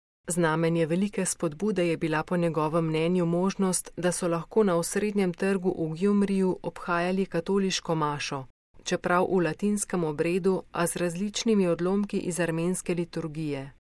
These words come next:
Prav tako pomenljivo je bilo dejstvo, da je sveti oče v apostolski palači v Ečmiadzinu, kjer so ga gostili,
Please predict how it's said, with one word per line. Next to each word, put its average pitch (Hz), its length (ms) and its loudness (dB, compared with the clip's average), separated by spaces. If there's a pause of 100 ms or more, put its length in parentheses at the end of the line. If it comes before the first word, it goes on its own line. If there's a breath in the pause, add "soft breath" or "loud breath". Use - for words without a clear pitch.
(420)
Prav 156 180 0
tako 170 280 0
pomenljivo 175 640 2
je 165 100 2
bilo 170 260 2
dejstvo, 175 600 0
da 160 120 0
je 165 160 2
sveti 208 380 0
oče 160 320 -2
v 165 60 4
apostolski 202 720 -2
palači 160 540 0
v 175 120 2
Ečmiadzinu, 180 760 0
kjer 185 280 -2
so 180 160 -2
ga 170 140 0
gostili, 196 640 0